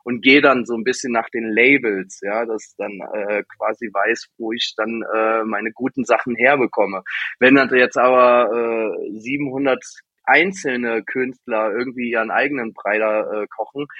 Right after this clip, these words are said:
dann, äh, muss ich mich dann auf so eine krasse Suche begeben, muss dann natürlich echt lange suchen,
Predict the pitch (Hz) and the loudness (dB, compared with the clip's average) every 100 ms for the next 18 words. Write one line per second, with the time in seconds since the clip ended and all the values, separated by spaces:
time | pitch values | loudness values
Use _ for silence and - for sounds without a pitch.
0 | - - - 127 135 139 135 131 135 156 | -18 -16 0 4 4 4 2 2 2 0
1 | 160 151 - 151 - 139 139 135 147 135 | 2 0 0 -4 -2 -2 -2 -4 -4 -4
2 | 117 - 131 - 151 131 156 165 139 123 | -4 0 0 0 -6 -4 -4 -2 -2 0
3 | 139 139 139 147 - 147 139 - 147 143 | 2 2 0 -4 -4 -4 -4 -4 0 0
4 | - 143 143 - 143 151 151 135 151 147 | 0 -4 -6 -4 -2 0 -2 -4 -8 -12